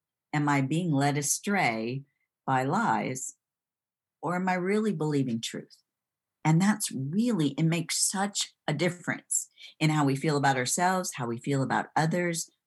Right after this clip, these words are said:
how we interact. I wouldn't trade it for anything. I wouldn't wanna go through those five months again.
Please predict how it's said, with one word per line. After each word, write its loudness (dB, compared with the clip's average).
how 0
we 4
interact. 2
I 4
wouldn't 4
trade 0
it -4
for -4
anything. -4
I 4
wouldn't 0
wanna 2
go 2
through -2
those 0
five 2
months 0
again. -2